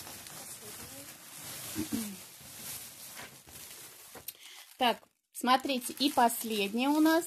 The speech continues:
Это тридцать восьмой размер, цена сто восемьдесят рублей, кеды. С пересылом они обошлись двести девять рублей.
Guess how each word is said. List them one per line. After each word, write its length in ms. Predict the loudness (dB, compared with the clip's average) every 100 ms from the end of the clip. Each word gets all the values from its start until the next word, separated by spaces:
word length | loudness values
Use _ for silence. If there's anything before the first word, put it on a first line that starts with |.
| -2 -12 _ -18 -14 -12 -12 -14 6
Это 520 | 10 10 10 12 12 10
тридцать 320 | 8 6 12
восьмой 400 | 12 12 10 10
размер, 640 | 12 12 10 8 8 6 2
цена 340 | 4 10 10
сто 260 | 10 10 10
восемьдесят 800 | 12 10 10 4 4 4 2 4
рублей, 380 | 6 8 6 6
кеды. 680 | 2 6 8 8 6 4 2 _ _ -20 -20 -20 -14
С 140 | -6
пересылом 720 | 4 8 8 6 6 8 8 8
они 200 | 8 10
обошлись 440 | 12 10 10 4
двести 460 | 6 8 6 6 4
девять 400 | 10 10 10 6
рублей. 460 | 4 6 4 2